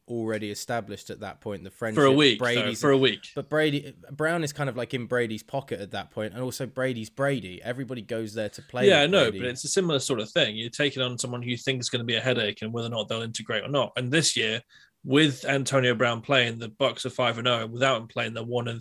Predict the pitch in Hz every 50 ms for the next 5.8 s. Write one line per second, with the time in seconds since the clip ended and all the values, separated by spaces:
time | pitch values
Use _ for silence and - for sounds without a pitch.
0 | - - 139 143 131 113 104 - - 101 98 - _ _ _ - - - 120 117
1 | 113 110 - _ _ _ _ - _ _ _ - - - - - 113 113 107 104
2 | 104 104 123 127 123 165 160 160 - - - - 143 139 139 131 - 139 127 127
3 | 123 120 117 131 127 131 147 147 147 139 127 120 - 123 123 127 131 123 113 -
4 | - 123 120 117 113 117 110 - 151 143 - 143 - - 120 113 107 107 110 120
5 | 117 127 135 131 - - 143 135 127 123 120 - 127 123 113